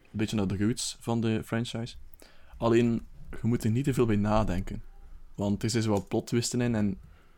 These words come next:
op, als, op het moment zelf denk ik van, "Oh, cool."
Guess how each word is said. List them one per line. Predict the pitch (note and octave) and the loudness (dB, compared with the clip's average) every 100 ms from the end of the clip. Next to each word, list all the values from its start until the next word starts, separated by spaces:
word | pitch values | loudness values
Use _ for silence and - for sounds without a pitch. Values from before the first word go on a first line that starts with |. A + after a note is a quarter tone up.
| _ - - - - | _ -20 -18 -8 -6
op, | - - - - | -6 -10 -12 -10
als, | - A#2+ B2 | -2 0 0
op | |
het | - | -4
moment | B2 B2 C3+ | 0 2 2
zelf | - C3+ C3+ | 2 4 4
denk | B2 | 2
ik | |
van, | B2 C3 | 0 -2
"Oh, | B2 | 0
cool." | B2+ C#3+ G3+ | 0 0 0